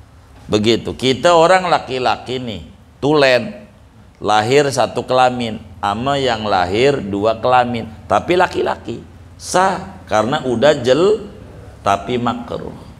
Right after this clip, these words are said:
Begitu. Kata Ibnu Hajar Al-Hayta-, Al-Haytami, kenapa tuh banci nggak sah?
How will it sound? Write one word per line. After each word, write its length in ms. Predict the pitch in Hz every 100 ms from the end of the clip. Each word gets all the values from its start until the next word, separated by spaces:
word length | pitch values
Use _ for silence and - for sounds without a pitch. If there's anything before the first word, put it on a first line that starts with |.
| - - - - - - - - -
Begitu. 340 | - - - - - - - - - - - - - - - - - - -
Kata 320 | - 180 185 196
Ibnu 200 | 170 202
Hajar 600 | 180 208 214 220 196 185
Al-Hayta-, 1000 | 175 175 156 151 147 - - - - -
Al-Haytami, 1120 | 139 147 147 147 147 175 180 170 143 147 - - - - -
kenapa 640 | 190 202 247 262 214 196
tuh 160 | 196 175
banci 560 | 165 170 165 - 170
nggak 220 | 165 160 147
sah? 320 | - 139 127